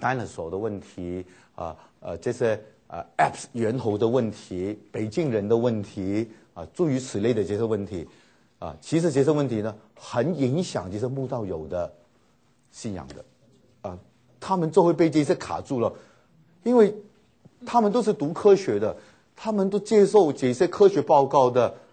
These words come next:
呃，真实性，啊，的确，北京猿人，你不能否定他们的年代久远，啊，那这个要很小心啊。那么基本上就是因为在创世纪的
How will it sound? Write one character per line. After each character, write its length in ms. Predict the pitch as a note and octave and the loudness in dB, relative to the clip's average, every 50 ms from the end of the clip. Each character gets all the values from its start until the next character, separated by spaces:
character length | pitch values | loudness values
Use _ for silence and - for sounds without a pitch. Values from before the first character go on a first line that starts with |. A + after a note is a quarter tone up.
| _ _ _ _ _ _ _ | _ _ _ _ _ _ _
呃， 100 | - G#2 | -10 -10
真 220 | - - G#3+ G3 - | 2 2 4 4 4
实 160 | - A#2+ A2+ | 0 -4 -6
性， 240 | - - C3+ F2+ - - - _ _ _ _ _ _ _ _ | -2 -2 -4 -4 -4 -16 -20 _ _ _ _ _ _ _ _
啊， 140 | F2 - - _ _ _ | -14 -14 -14 _ _ _
的 120 | - B3 B3+ | 2 2 2
确， 260 | - - A#3+ G3+ - - - - - _ _ | 4 6 6 6 6 4 -4 -16 -20 _ _
北 120 | D#3+ C#3 | 2 4
京 180 | - A3 G#3 F3 | 4 2 2 2
猿 200 | C#3 B2+ C3 C3 | 4 2 2 2
人， 200 | A#2 G#2 G2+ - - - _ _ _ _ _ _ _ _ _ _ _ _ _ _ _ _ | 0 -2 -4 -8 -14 -20 _ _ _ _ _ _ _ _ _ _ _ _ _ _ _ _
你 80 | - B2 | -4 0
不 120 | D3+ A3+ | 2 4
能 120 | G#3+ G3+ | 2 2
否 240 | F3+ - B2 A2 A2 | 0 0 -2 -2 0
定 240 | G#2+ E3 C#3 G#2+ F2 | 0 0 -2 -2 -4
他 140 | - D#3 E3 | -2 -2 -2
们 100 | C#3+ B2+ | 2 2
的 80 | B2 | 2
年 200 | G#2 F#2+ F2 G2 | 2 2 -4 -4
代 160 | A2 G#2 G2 E2+ | -2 -2 -4 -4
久 200 | - - F2 F#2+ | -6 -12 -12 -10
远， 180 | G2+ E2 - - _ _ _ _ _ _ _ _ _ _ _ _ _ _ _ _ | -10 -10 -12 -14 _ _ _ _ _ _ _ _ _ _ _ _ _ _ _ _
啊， 120 | - D#2 D2 _ _ - _ _ _ _ _ _ _ - - _ | -20 -20 -20 _ _ -20 _ _ _ _ _ _ _ -20 -18 _
那 140 | - C3+ B2+ | -4 -2 -2
这 300 | - - - - G3 G3+ | -4 -6 4 4 6 8
个 120 | G#3+ G#3+ | 8 8
要 160 | F#3 F3 E3 | 8 8 8
很 180 | - D3+ D#3 G3 | 6 4 -2 -2
小 180 | - D#3+ A#2 A2+ | -2 -2 -2 -2
心 240 | - - D3 C3+ | -6 -6 -6 -4
啊。 140 | C3 A2 F#2+ - - - - _ _ _ - - _ _ _ _ | -4 -4 -6 -8 -16 -20 -20 _ _ _ -20 -20 _ _ _ _
那 140 | _ - D3+ | _ -4 2
么 160 | E3 E3+ D#3+ | 4 6 4
基 200 | D#3 D#3+ - A#3+ | 4 4 2 4
本 160 | A3+ G3 D#3+ D3 | 6 6 6 6
上 200 | F3 F3+ F3 E3+ | 6 4 4 4
就 120 | E3+ E3+ | 2 2
是 360 | C#3+ E3+ D#3 C3 A2 - - - - - - _ | 4 6 4 4 4 0 -8 -20 -20 -20 -14 _
因 200 | E3 F#3 G#3 G#3 | 2 4 4 6
为 240 | G#3 F3+ D#3+ D#3 - - - - - - - - _ _ _ - | 8 6 6 4 0 -10 -18 -20 -20 -20 -20 -20 _ _ _ -2
在 200 | - G3 F3 E3 | 4 4 4 4
创 260 | - - E3+ E3+ E3 | 4 4 2 2 2
世 160 | D#3+ D#3+ E3+ | 2 0 -2
纪 180 | D3+ D#3+ F3 D#3+ | 0 0 0 4
的 400 | D3 D3 C#3 A#2+ G2+ E2+ - - | 6 6 6 6 2 0 -10 -20